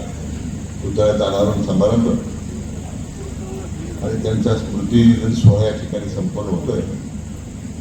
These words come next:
आपल्याला मार्गदर्शन करण्यासाठी उपस्थित आपल्या राष्ट्रीय स्वयंसेवक संघाचे अखिल भारतीय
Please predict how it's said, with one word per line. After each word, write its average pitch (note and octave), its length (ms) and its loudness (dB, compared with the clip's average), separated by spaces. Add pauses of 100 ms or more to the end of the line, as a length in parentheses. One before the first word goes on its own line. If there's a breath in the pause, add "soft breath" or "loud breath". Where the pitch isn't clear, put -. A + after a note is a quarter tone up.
(1200)
आपल्याला A#2 380 0
मार्गदर्शन A2 640 0
करण्यासाठी - 560 -6
उपस्थित - 680 -6 (1300)
आपल्या A#2 220 0
राष्ट्रीय A2+ 480 2 (440)
स्वयंसेवक G#2+ 480 -2
संघाचे G#2 520 -4 (280)
अखिल - 460 -6
भारतीय F2+ 400 -4